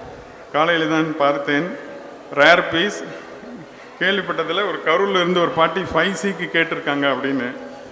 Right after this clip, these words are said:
So, உண்மையாவே எவ்வளோ ஒரு ரசிச்சு அவர் எழுதியிருக்காருன்னு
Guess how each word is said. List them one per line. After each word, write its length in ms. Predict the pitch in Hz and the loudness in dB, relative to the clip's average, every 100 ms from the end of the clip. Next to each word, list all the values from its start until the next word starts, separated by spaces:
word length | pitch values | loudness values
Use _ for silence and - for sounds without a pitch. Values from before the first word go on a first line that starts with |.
| - - | -18 -12
So, 280 | - 160 | -6 -4
உண்மையாவே 640 | 170 196 196 190 196 170 143 | -2 2 4 6 4 2 2
எவ்வளோ 320 | 175 214 233 | 2 4 2
ஒரு 480 | 208 175 165 156 143 | 2 2 2 0 2
ரசிச்சு 460 | 160 165 220 208 196 | -2 -2 -6 -2 2
அவர் 200 | 165 156 | 4 4
எழுதியிருக்காருன்னு 960 | 156 165 160 175 156 160 160 160 131 | 2 0 -2 2 2 2 -2 0 -2